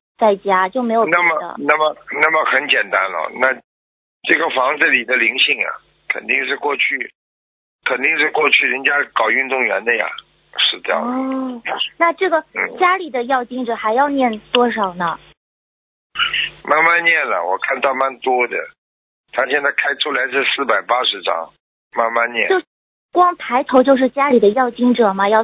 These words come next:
Speaker 1: 四百八十张？
Speaker 2: 对，对。
Speaker 1: 怪不得他气场那么差，他自己也感觉到了。
Speaker 2: 一塌糊涂的。
Speaker 1: 一塌糊涂。
Speaker 2: 一塌糊涂。
Speaker 1: 哦，
Speaker 2: 在他们家里走进去的右边有一个小房间里边，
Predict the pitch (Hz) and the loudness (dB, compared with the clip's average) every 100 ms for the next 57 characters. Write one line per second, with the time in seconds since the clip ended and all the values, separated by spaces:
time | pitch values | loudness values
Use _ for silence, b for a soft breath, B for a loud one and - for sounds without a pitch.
0 | - 262 220 196 196 202 220 202 185 143 | 2 0 2 0 2 0 0 -4 0 2
1 | 123 92 _ _ _ _ _ _ _ - | 2 0 _ _ _ _ _ _ _ 0
2 | 113 87 - 320 311 269 247 240 254 254 | 0 0 -2 -4 -2 -2 -2 2 0 0
3 | 277 269 247 220 269 262 233 - 226 208 | -4 -2 0 2 2 2 0 -2 -2 0
4 | 254 262 285 220 220 220 196 190 185 202 | 0 -2 -4 -2 0 0 -2 -8 -6 -2
5 | 185 185 - 165 170 - 117 - - 82 | 0 2 2 2 0 0 0 0 -2 -4
6 | 80 80 - - 247 233 262 233 - 262 | -4 -6 -6 -6 -6 0 0 0 -2 -2
7 | 208 190 - _ _ _ _ _ _ - | -6 -10 -12 _ _ _ _ _ _ -2
8 | 277 254 214 196 190 208 208 214 202 196 | 0 2 0 2 2 4 2 4 4 4
9 | 190 - 135 135 - - - 180 160 170 | 2 2 0 2 0 2 0 2 0 0
10 | 196 151 185 185 180 - 123 139 160 139 | -2 0 0 0 -4 -6 -2 0 0 0
11 | 107 107 131 147 147 127 87 87 80 | -2 -2 -2 0 0 -2 -4 -4 -4